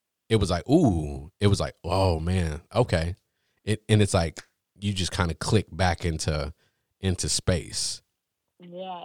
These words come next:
Speaker 2: it, it definitely is funny because, you know, you have that, that,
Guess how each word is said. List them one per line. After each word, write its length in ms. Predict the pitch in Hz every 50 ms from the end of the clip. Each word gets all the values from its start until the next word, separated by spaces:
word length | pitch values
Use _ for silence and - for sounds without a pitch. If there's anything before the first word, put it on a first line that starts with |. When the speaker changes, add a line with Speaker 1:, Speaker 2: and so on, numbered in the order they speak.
| -
Speaker 2:
it, 220 | - 190 190 190 190
it 140 | 190 190 175
definitely 480 | 202 196 208 208 247 233 220 202 185 170
is 100 | 170 165 - -
funny 240 | 185 185 180 185 185
because, 360 | 175 190 180 - 190 180 175 175
you 100 | 190 185
know, 120 | 185 180
you 200 | 180 180 190 190 -
have 260 | 185 185 190 196 196
that, 260 | 185 175 170 170 165 156 - 170 -
that, 240 | 170 165 165 165